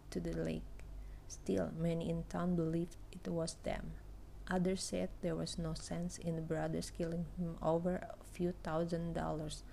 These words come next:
After all, now they were never getting their money. They said Kyle pissed plenty of people off, and maybe he mouthed off to the wrong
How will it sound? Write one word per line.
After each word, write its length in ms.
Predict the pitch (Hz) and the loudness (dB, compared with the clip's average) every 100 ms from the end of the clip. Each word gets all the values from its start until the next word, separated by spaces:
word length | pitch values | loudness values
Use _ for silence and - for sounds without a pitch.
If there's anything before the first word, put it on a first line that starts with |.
| - - - - | -12 -12 -12 -6
After 340 | 160 - 156 151 | -4 -2 2 4
all, 300 | 151 175 185 - - - - - | 4 2 -2 -6 -10 -10 -10 -4
now 180 | 165 196 | 0 2
they 200 | 196 175 | 4 4
were 300 | 156 151 156 | 4 4 2
never 360 | 156 160 160 170 | 0 0 0 0
getting 460 | 170 160 170 170 | 2 2 2 2
their 180 | 160 156 | 2 2
money. 400 | 160 160 151 156 - - - - - - - - - - - - - - | 0 0 0 -2 -4 -10 -10 -10 -10 -10 -8 -8 -6 -6 -6 -6 -6 0
They 160 | 180 | 2
said 380 | 170 - 160 175 - - - | 2 0 2 2 0 -10 -6
Kyle 280 | - 175 180 - - | 0 2 2 0 2
pissed 300 | 185 185 - - | 2 2 -4 0
plenty 360 | 170 175 185 170 | 2 4 6 4
of 180 | 156 - | 2 -2
people 340 | 156 156 156 | -2 0 -2
off, 220 | 175 151 - - | -2 -6 -6 -2
and 180 | 165 165 | 0 2
maybe 300 | 160 180 185 | 2 2 2
he 140 | 180 | 2
mouthed 480 | 165 160 160 170 170 - - | 2 2 0 2 0 -2 -2
off 220 | 165 - - - | -2 -2 -8 -2
to 100 | 165 | 2
the 160 | 156 | 2
wrong 320 | 160 156 175 | 4 2 2